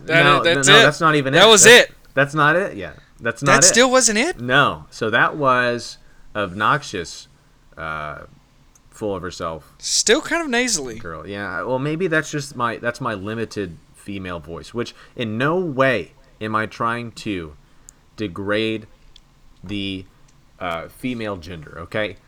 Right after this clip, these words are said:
Speaker 2: Okay.
Speaker 1: I am just, it's a voice. I think it's funny. I'll do it here in a little bit, okay?
Speaker 2: I
Speaker 1: So
Speaker 2: think
Speaker 1: just
Speaker 2: you're really, really hitting the nasally part of the, the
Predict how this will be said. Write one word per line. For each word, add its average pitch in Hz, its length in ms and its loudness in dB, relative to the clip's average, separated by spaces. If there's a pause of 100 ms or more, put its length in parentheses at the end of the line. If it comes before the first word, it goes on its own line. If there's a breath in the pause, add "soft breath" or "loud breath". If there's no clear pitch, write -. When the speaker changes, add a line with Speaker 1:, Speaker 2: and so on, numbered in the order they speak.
(520 soft breath)
Speaker 2:
Okay. 175 220 -12
Speaker 1:
I 131 220 0
am 147 120 -4
just, 139 380 -6
it's 135 180 -4
a 135 80 0
voice. 135 400 -6
I 117 100 -6
think 131 220 -10
it's - 160 -10
funny. 120 380 -8
I'll 101 120 -8
do 107 220 -8
it 120 100 -8
here 117 140 -10
in 117 60 -10
a 120 80 -6
little 107 220 -6
bit, 104 260 -4
okay? 107 380 -8
Speaker 2:
I 170 60 0
Speaker 1:
So 175 60 -10
Speaker 2:
think 240 140 -2
Speaker 1:
just 107 120 -8
Speaker 2:
you're 269 140 0
really, 240 480 0 (540)
really 196 580 -2 (140)
hitting 196 400 -2
the 160 280 -2 (1000)
nasally 170 840 0 (280)
part 170 240 2
of 151 60 -6
the, 143 140 -4 (120)
the 147 140 -8